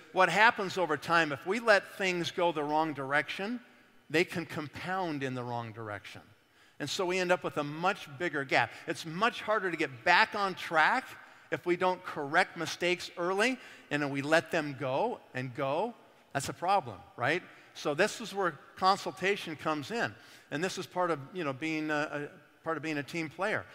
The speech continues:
is that what we do is I like to have a consult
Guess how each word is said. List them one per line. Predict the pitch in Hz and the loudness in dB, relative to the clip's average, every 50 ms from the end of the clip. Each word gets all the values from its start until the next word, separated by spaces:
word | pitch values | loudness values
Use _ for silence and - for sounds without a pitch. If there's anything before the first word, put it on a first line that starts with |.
| - - - - | -20 -18 -8 -4
is | 160 151 143 | -4 -2 -2
that | 170 147 | -4 -2
what | 151 175 196 190 - | 0 2 2 2 0
we | 165 160 156 | -2 -2 -2
do | 147 135 120 135 180 208 208 196 175 156 | -2 -4 -4 -2 0 2 2 2 2 0
is | 143 135 135 131 - - - - | 0 -2 -2 -4 -8 -10 -2 2
I | - 190 220 240 | 4 6 6 6
like | 220 175 147 147 143 - | 8 8 6 6 6 4
to | - 143 | 0 2
have | 127 135 135 123 | 4 4 4 4
a | 127 | 2
consult | 120 - - - 196 214 226 220 180 - - 139 113 107 120 165 - - | -6 -6 -2 0 2 2 2 0 -4 -6 -4 -4 -4 -2 -4 -6 -10 -12